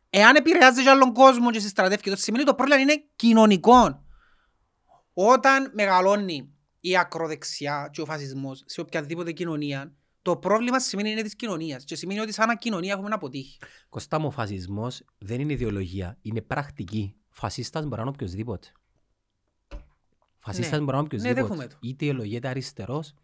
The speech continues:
Speaker 1: Ναι.
Speaker 2: είτε κεντρός.
Speaker 1: Ναι.
Speaker 2: Ο φασισμός είναι πρακτική. Οι ιδέες, και να σε ρωτήσω ένα πράγμα, γιατί η ιδέα του κακού είναι δεδομένη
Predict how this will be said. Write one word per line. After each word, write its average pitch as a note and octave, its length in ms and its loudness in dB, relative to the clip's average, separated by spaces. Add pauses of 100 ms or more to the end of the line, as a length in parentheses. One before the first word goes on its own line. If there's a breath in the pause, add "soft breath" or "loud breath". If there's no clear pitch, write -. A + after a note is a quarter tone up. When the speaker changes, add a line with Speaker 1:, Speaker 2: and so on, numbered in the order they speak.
Speaker 1:
Ναι. B3+ 200 -8
Speaker 2:
είτε B2 220 -8
κεντρός. A#2+ 580 -6
Speaker 1:
Ναι. F3+ 320 -6
Speaker 2:
Ο A2 80 -16
φασισμός A#2 580 -8
είναι D#3 220 -6
πρακτική. A#2 680 -8 (540 soft breath)
Οι C3+ 180 -4
ιδέες, C#3+ 680 0 (680)
και D3+ 120 -4
να D#3 100 -4
σε D#3+ 100 -6
ρωτήσω G3 220 -4
ένα F3+ 100 -4
πράγμα, E3+ 420 -4
γιατί C#3+ 380 -4
η E3 240 -6
ιδέα C#3 340 0
του D3 120 -10
κακού B2+ 400 -6 (480)
είναι A2 120 -12
δεδομένη C3 720 -6